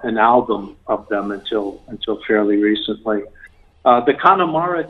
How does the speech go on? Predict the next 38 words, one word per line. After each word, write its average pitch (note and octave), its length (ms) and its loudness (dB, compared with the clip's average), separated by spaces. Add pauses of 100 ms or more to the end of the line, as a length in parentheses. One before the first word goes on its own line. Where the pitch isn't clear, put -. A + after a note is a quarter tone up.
tapes C#3 420 -2
were C3+ 320 -2 (140)
cassettes F3+ 640 0
that C#3+ 180 2
I C#3 120 4
discovered C3+ 680 0
when, B2+ 280 -2
when C3+ 200 -6
I C3 100 -2
was, B2+ 480 -6
you C#3+ 140 -4
know, B2 180 -2
shut C#3+ 320 -2
down C#3 300 0
on, B2+ 300 -4
in A#2+ 180 -8
covid, D3 680 2
and B2 220 -2
I A#2 140 -2
had B2+ 260 0
these A#2 220 -6
boxes, C3 680 2 (280)
cartons D3 500 0
of, A#2 160 -8 (260)
of C#3+ 200 2
old, C#3+ 420 4
uh, C3 300 0
cassettes. - 880 -2
Um, A#2+ 460 -6
a - 20 -10
lot B2 260 -2
of B2 120 0
them B2 160 -2
were A2+ 140 -6
homemade B2 600 -2
that A2+ 200 0
I, A2 280 0
uh, G#2+ 140 -2